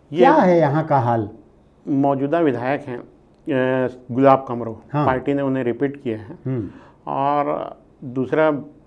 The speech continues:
Speaker 1: केंद्रीय मंत्री रेणुका सिंह मैदान में है भाजपा में।
Speaker 2: हाँ।
Speaker 1: और तीसरी चीज़ ये है गोंडवाना गणतंत्र पार्टी।
Speaker 2: अच्छा।
Speaker 1: यहाँ श्याम सिंह मरकाम मैदान में है।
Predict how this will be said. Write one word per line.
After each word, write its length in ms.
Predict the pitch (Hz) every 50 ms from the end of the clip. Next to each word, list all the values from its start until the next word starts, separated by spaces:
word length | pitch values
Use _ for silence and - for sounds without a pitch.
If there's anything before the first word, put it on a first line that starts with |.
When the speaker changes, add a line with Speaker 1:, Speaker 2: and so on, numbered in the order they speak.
| _ - - _ - -
Speaker 1:
केंद्रीय 300 | 139 131 131 131 143 151
मंत्री 360 | 147 139 135 135 151 143 139
रेणुका 380 | 127 135 127 131 127 131 143 135
सिंह 300 | 131 - 139 123 123 127
मैदान 300 | 120 117 120 123 131 139
में 120 | 135 131
है 100 | 131 113
भाजपा 400 | 101 101 117 110 - - 131 123
में। 100 | 117 113
Speaker 2:
हाँ। 300 | 143 156 131 82 71 71 - - - - - - - - - - _ -
Speaker 1:
और 380 | - 139 143 147 151 147 147 147
तीसरी 320 | - 151 135 147 190 196 190
चीज़ 240 | 190 185 175 165
ये 180 | 160 165 175 170
है 120 | 170 170
गोंडवाना 460 | 143 143 147 139 139 135 143 175 190 170
गणतंत्र 480 | 147 143 131 - - 143 139 117 -
पार्टी। 440 | 117 - 113 113 107 - 120 107 101 -
Speaker 2:
अच्छा। 400 | 120 120 - - - 123 92 76 - - -
Speaker 1:
यहाँ 200 | 127 127 135 143
श्याम 300 | 143 143 - 135 139 156
सिंह 240 | 147 151 151 151 147
मरकाम 340 | 131 117 117 - 127 127 123
मैदान 360 | 127 127 120 110 117 107 110
में 140 | 110 110 107
है। 200 | 110 110 104 104